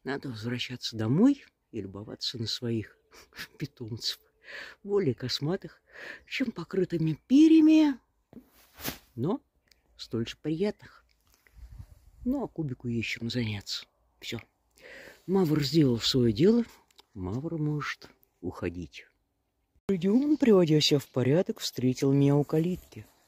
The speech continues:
а у окна ожидает Пушенька.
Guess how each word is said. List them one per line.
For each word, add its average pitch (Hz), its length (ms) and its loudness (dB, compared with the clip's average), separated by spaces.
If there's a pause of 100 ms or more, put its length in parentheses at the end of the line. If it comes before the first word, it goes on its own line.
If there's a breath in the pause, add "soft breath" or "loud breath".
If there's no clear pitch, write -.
а 80 100 -8
у 80 100 -6
окна 98 600 -6 (800 soft breath)
ожидает 180 560 -2
Пушенька. 147 680 -2